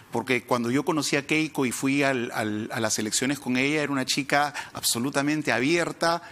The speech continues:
alegre, feliz y dispuesta a gobernar pluralmente para todos. Entonces, esto, esto a mí me, me, me da mucha pena que haya pasado esto con nuestro partido, con mi ex partido, ¿no?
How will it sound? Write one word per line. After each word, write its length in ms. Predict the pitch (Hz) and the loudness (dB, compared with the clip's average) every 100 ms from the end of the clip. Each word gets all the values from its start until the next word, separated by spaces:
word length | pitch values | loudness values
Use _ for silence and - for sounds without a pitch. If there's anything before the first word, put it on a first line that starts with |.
| - - | -14 -4
alegre, 600 | 120 147 156 151 156 156 | 0 2 2 2 0 -2
feliz 640 | - 123 139 170 - - | -2 -2 0 0 -2 -4
y 120 | 156 127 | -2 -4
dispuesta 500 | - 151 147 - 156 | -2 0 0 2 2
a 60 | |
gobernar 580 | 135 120 120 135 147 156 - - - | 2 -2 0 2 2 0 -12 -12 -2
pluralmente 680 | 147 139 147 160 170 165 | 2 4 4 2 -2 -2
para 200 | 165 127 - | 0 0 0
todos. 480 | 170 147 110 - - - - - - - | 0 2 0 -6 -12 -20 -20 -20 -18 -12
Entonces, 520 | 113 131 156 180 156 | -4 0 2 2 0
esto, 440 | 139 - 127 120 - - - - | -2 0 0 0 -4 -16 -16 -2
esto 240 | 165 - | 0 4
a 60 | 175 | 2
mí 160 | 175 190 | 2 2
me, 200 | 202 165 | 2 0
me, 220 | 135 135 | 0 -2
me 300 | - 131 131 | -2 0 2
da 100 | 143 | 2
mucha 320 | 180 - - | 2 -2 0
pena 300 | 226 214 127 | 2 2 0
que 100 | 120 | 0
haya 160 | 156 147 | -2 0
pasado 320 | 131 - 135 | -2 0 0
esto 220 | 135 - | 0 -4
con 140 | 135 123 | -2 -2
nuestro 280 | 113 - 104 | -2 -4 -4
partido, 420 | 113 - 214 151 | -4 -4 -2 0
con 320 | 120 117 117 - | 0 -2 -4 -2
mi 240 | 127 165 | 0 2
ex 200 | 170 - | 0 0
partido, 480 | 123 123 110 147 113 | -4 -4 -2 -2 -2
¿no? 140 | - | -6